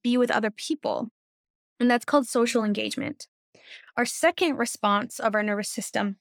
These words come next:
that's the fight or flight. So that's in the sympathetic nervous system when we get activated to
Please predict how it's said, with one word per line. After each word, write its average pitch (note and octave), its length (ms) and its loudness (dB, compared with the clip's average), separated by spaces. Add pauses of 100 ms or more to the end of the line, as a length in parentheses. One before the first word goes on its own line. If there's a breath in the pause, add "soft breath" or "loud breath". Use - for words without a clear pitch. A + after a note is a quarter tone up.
that's D4 280 2
the D#4 100 2
fight A3+ 280 2
or G#3+ 80 0
flight. - 480 -4 (260)
So - 120 -2
that's C4 200 4
in C#4 100 4
the B3+ 80 2
sympathetic A3 800 -2
nervous G#3+ 320 0
system G#3+ 380 -2
when G#3+ 120 2
we G#3 100 2
get - 160 -8 (100)
activated G#3 680 0
to G3+ 300 -4